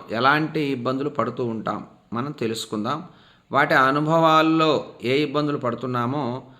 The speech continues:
వాటికి రెమెడీస్ కూడా మనం ఇప్పుడు తెలుసుకుందాం. రాహుకేతువులు మధ్యలోనే మిగిలినటువంటి సూర్య, చంద్ర, కుజ, బుధ, గురు, శుక్ర, శని, ఈ ఏడు గ్రహాలు గనక రాహుకేతువులు మధ్యలోనే గనక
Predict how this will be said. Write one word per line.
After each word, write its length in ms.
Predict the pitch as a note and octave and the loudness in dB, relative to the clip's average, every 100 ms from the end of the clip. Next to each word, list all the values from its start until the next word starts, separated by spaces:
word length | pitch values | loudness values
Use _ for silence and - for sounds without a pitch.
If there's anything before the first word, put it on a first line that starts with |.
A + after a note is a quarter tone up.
| _ - | _ 0
వాటికి 300 | C3 D#3+ D3 | 0 2 0
రెమెడీస్ 440 | C3+ D#3 D#3 C#3 | 0 2 0 0
కూడా 200 | - D3+ | -4 -4
మనం 180 | E3+ B2+ | -2 -2
ఇప్పుడు 300 | A2+ - C3+ | -4 -6 -8
తెలుసుకుందాం. 560 | G#2+ F2+ - - F2 F2+ _ _ _ _ _ _ _ _ _ _ - - - | -8 -10 -14 -16 -16 -18 _ _ _ _ _ _ _ _ _ _ -20 -20 -4
రాహుకేతువులు 880 | A#2+ D3 E3+ F#3 F3+ F3 F3+ F3+ F3 | 4 6 6 2 4 2 2 2 2
మధ్యలోనే 840 | D3+ - D#3+ D#3+ D#3+ D#3 D3+ - | 0 0 2 2 2 2 2 0
మిగిలినటువంటి 880 | A#2+ C#3 E3+ E3+ D#3 C#3 C#3 C3+ C#3+ | -2 0 0 2 0 0 -2 -2 -4
సూర్య, 560 | B2+ B2+ B2 C3 C3+ C3+ C3 | -4 -4 -4 0 -2 -2 -4
చంద్ర, 420 | A2+ A#2+ B2+ C3+ C3+ | -4 -2 -2 -2 -4
కుజ, 220 | A#2 A2+ | -8 -4
బుధ, 420 | B2+ B2+ A#2 A2 | -2 -2 -4 -2
గురు, 540 | A#2+ B2+ A2 A#2 B2 A#2+ | -2 -2 -4 -4 -4 -6
శుక్ర, 540 | - - - A#2+ A#2+ - | -12 -14 -8 -6 -6 -8
శని, 340 | - G#2+ G#2 - - _ _ _ _ - | -10 -6 -8 -10 -20 _ _ _ _ -6
ఈ 160 | D3+ D#3 D3 D3+ - - | 0 2 2 0 -6 0
ఏడు 220 | B2+ D#3 E3 | 4 6 4
గ్రహాలు 420 | E3+ E3 E3 D#3+ | 2 4 4 4
గనక 300 | D3+ D3+ D#3 C#3 C#3 - - | 0 0 2 2 2 -2 -2
రాహుకేతువులు 840 | A#2 C#3 D#3 D3+ D3 C#3+ D3 D3 | 4 4 2 -2 -2 -2 -2 -2
మధ్యలోనే 600 | C3+ A2+ - C3 B2+ B2+ | -2 -4 -2 -2 0 -2
గనక 480 | A#2+ A#2 A#2 B2 G#2 | -2 -4 -2 -4 -4